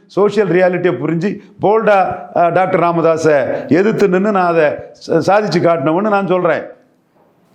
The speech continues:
இன்னும் சொல்ல போனா ரஜினிகாந்துக்கு டாக்டர் ராமதாஸ் எதுக்கு, ஏ கே நடராஜன் தேவை, கண்ணன் சத்திரியன் தேவை. எனக்கு நியாயம் என்கிட்ட இருந்துன்னா யாரும் எதுக்கு, எதுக்கும் யாரும் தேவையில்லை. எங்க ஐயா தாளிங்க நாடார்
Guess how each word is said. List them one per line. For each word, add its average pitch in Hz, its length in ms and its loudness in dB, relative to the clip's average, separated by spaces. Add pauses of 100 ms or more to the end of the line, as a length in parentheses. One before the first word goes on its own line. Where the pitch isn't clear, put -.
(480)
இன்னும் 160 180 2
சொல்ல 165 160 2
போனா 175 260 0
ரஜினிகாந்துக்கு 175 960 -2
டாக்டர் 160 240 0
ராமதாஸ் 170 400 0
எதுக்கு, 147 580 0
ஏ 175 100 0
கே 175 100 0
நடராஜன் 165 460 -2
தேவை, 139 280 2 (280)
கண்ணன் 185 260 -2
சத்திரியன் 170 400 0
தேவை. 147 300 0 (300)
எனக்கு 185 720 0
நியாயம் 180 500 -2
என்கிட்ட 180 200 -2
இருந்துன்னா 160 520 -2 (180)
யாரும் 180 320 2
எதுக்கு, 170 260 -6
எதுக்கும் 170 220 -8
யாரும் 180 320 -4
தேவையில்லை. 147 480 -6 (220)
எங்க 139 160 -2
ஐயா 175 160 2
தாளிங்க 175 360 -2
நாடார் 170 420 -2